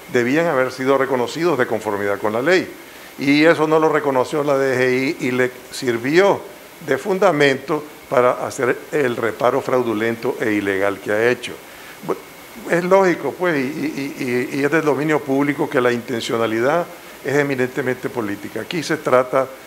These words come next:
de acallar un, el único medio de difusión independiente,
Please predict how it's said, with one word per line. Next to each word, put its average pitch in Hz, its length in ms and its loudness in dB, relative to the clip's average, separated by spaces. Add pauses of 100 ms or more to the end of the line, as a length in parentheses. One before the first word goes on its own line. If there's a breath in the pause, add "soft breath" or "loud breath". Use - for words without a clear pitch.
de 117 240 2
acallar 113 720 2 (220)
un, 120 280 -4
el 117 200 -2
único 180 360 -2
medio 143 520 2
de 123 160 0
difusión 113 500 -2
independiente, 123 960 0